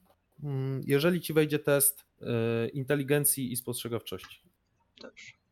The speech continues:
Speaker 2: E,
Speaker 1: e,
Speaker 2: czyli
Speaker 1: to zauważysz zagrożenie wystarczająco szybko, żeby,
Speaker 2: Mhm.
Speaker 1: żeby użyć tego. Na stopniu trudności dwa jak coś. E, nie wiem, czy już
Speaker 2: Mam
Speaker 1: rzuciłaś,
Speaker 2: osiem,
Speaker 1: czy
Speaker 2: siedem, siedem, pięć, cztery, trzy.
Speaker 1: Dobra.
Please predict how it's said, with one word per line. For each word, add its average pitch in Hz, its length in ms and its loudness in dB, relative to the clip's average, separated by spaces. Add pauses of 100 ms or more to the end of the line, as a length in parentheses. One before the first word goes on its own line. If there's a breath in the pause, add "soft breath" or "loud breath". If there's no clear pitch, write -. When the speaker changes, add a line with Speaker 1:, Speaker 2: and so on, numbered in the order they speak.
(320)
Speaker 2:
E, - 40 -18
Speaker 1:
e, 156 320 -14 (320)
Speaker 2:
czyli 117 460 -2
Speaker 1:
to 135 320 4
zauważysz 127 760 0
zagrożenie 123 640 0
wystarczająco 120 720 -2
szybko, - 400 -4
żeby, 98 300 -2
Speaker 2:
Mhm. 330 200 -6 (1200)
Speaker 1:
żeby 107 300 -6
użyć 107 360 -10
tego. - 200 -18 (440)
Na 147 200 2
stopniu 135 340 -2
trudności 120 460 -6
dwa 101 180 -6
jak 92 140 -12
coś. - 560 -16
E, 110 100 -8
nie 107 140 -10
wiem, 104 120 -10
czy - 160 -16
już 107 200 -8
Speaker 2:
Mam 214 240 -2
Speaker 1:
rzuciłaś, 240 240 4
Speaker 2:
osiem, 247 180 0
Speaker 1:
czy - 80 -2
Speaker 2:
siedem, 214 280 0
siedem, 180 540 -4
pięć, 180 240 -6
cztery, - 220 -12
trzy. - 240 -14 (240)
Speaker 1:
Dobra. 98 300 -2